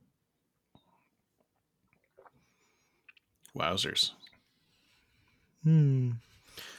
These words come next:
Speaker 1: Well, I, I guess, uh, let, let's see here. Matt, did you do anything interesting this past Friday?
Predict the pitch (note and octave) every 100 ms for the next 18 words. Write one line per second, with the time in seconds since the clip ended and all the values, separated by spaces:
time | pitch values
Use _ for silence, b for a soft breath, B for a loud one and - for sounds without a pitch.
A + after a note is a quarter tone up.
0 | B B B B B B B B F3+ F3
1 | - - - - - B B B - E3+
2 | D#3+ G3 - D#3+ C#3+ - B2+ - B B
3 | - - - E3 E3 C#3 - G2+ F2 -
4 | - B B B B E3+ E3 D#3 C#3+ F#3+
5 | F3 D3+ C#3 C#3 C#3 A#2+ - A#2 - A#2
6 | G#2+ - A2+ G#2 - G#2 G2 G2+